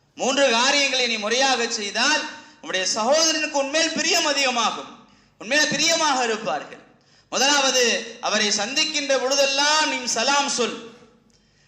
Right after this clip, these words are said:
அவரை சந்திக்கின்ற பொழுதெல்லாம் சலாம் சொல், உன் மீது பிரியம் அதிகமாகும்.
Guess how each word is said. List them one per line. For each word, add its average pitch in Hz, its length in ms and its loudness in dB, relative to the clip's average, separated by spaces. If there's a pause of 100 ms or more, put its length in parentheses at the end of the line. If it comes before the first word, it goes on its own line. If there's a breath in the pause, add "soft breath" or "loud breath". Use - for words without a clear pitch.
அவரை 185 320 0
சந்திக்கின்ற 277 920 0
பொழுதெல்லாம் 269 560 0
சலாம் 240 460 0
சொல், 214 280 -2
உன் 214 180 -8
மீது 233 240 -2
பிரியம் 208 360 -8
அதிகமாகும். 127 640 -14